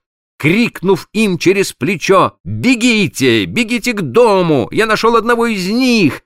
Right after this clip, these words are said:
Бегите, ищите другого!» Нашел одного из них,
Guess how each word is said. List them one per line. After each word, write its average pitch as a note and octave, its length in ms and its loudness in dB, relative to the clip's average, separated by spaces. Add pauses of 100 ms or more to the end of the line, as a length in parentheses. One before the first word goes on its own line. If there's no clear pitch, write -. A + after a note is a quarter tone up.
(120)
Бегите, F3+ 880 0
ищите E3 720 -6
другого!» A2+ 840 0 (680)
Нашел F2+ 800 -8
одного E2 440 -12
из C#2 260 -16
них, E2 460 -12